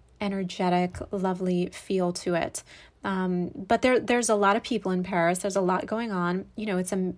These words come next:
it's one of the major cities of the world. And so going from there to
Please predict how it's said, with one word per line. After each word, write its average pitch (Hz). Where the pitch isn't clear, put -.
it's -
one 208
of 196
the 180
major 180
cities 180
of 175
the 175
world. 196
And 202
so 196
going 233
from 214
there 190
to 185